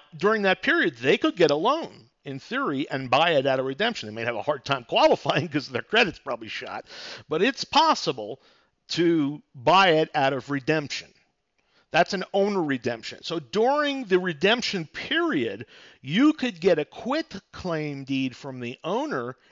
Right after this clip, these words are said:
and redeem in his place as the owner. That's an excellent strategy. Now, Colorado doesn't have that, for those of you who are in Colorado. We used to have a long redemption period, a long one,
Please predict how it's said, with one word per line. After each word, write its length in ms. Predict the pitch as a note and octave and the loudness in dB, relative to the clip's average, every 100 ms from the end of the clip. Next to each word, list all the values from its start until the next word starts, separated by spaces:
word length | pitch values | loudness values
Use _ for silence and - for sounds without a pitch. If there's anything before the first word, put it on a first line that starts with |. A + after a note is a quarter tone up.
| _ | _
and 280 | D#3+ D#3+ D#3+ | -4 -4 -4
redeem 600 | D#3 D#3+ C3 D#3+ F#3+ F#3+ | -4 -6 -6 -4 -2 -4
in 160 | D#3+ C3+ | -6 -4
his 260 | D3 C3 | -4 -6
place 640 | - - F#3 F3+ B2+ - - | -10 -10 -6 -6 -8 -12 -6
as 260 | C#3 B2 A#2+ | -6 -6 -10
the 180 | C3 | -12
owner. 420 | C#3 F3 A3+ E2+ - _ _ _ _ _ _ _ _ _ _ _ | -10 -10 -10 -16 -20 _ _ _ _ _ _ _ _ _ _ _
That's 240 | C#3+ F#3+ C#3 | -6 -6 -10
an 100 | - - | -14 -6
excellent 400 | F#3+ - F3+ E3 | -6 -6 -10 -10
strategy. 420 | E3+ F3+ E3+ C3 | -6 -4 -4 -4
Now, 200 | C#3+ C3 - - - | -6 -6 -10 -20 -12
Colorado 460 | - A#3+ B3 A3+ G#3 | 0 2 6 4 4
doesn't 280 | F3+ E3+ C#3+ | 0 -4 -8
have 420 | - G#3+ F#3 B2+ | -4 -2 -2 -2
that, 260 | B2 G#2+ A2+ | -6 -6 -10
for 100 | C3+ | -10
those 200 | C3+ B2 | -8 -8
of 40 | |
you 60 | C3 | -10
who 40 | |
are 40 | |
in 60 | A#2+ | -10
Colorado. 720 | C#3+ B2 A#2 C3+ G2 E2+ G#2+ _ - - _ | -8 -6 -2 -2 -4 -10 -16 _ -20 -20 _
We 200 | B2+ D3+ | -10 -10
used 500 | C#3 D#3+ C#4+ D#4 - | -6 0 2 2 0
to 80 | G3+ | 0
have 300 | C3+ C#3 B2+ | 2 0 0
a 40 | |
long 560 | B2 C3 D#3 F#3+ A3 A3 | -4 -4 -2 0 0 0
redemption 720 | G#3 E3 G#3 A#3 - D3 A#2 | -4 0 0 0 -8 -12 -14
period, 440 | - G2 F2 - | -16 -18 -18 -20
a 80 | - | -18
long 460 | A2 B2 F3 G#3+ D3 | -8 -4 -2 -2 -4
one, 260 | F#2 E2 | -10 -16